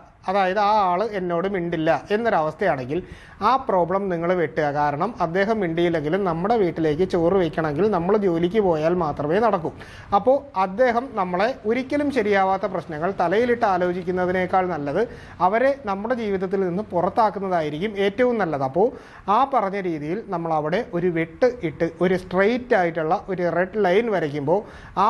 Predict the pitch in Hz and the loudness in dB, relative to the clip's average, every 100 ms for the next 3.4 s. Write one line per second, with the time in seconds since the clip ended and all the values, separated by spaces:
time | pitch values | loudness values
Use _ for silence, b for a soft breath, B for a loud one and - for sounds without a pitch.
0 | 240 202 - 156 160 151 - 156 160 170 | 0 -4 -6 -6 -6 -6 -6 -4 -2 0
1 | 156 151 147 127 113 - 160 165 214 - | 0 -2 -4 -6 -10 -6 -4 2 2 2
2 | 214 214 277 190 139 202 240 B B B | -4 -2 0 0 0 -4 -4 B B B
3 | - 226 269 285 | -2 0 0 -2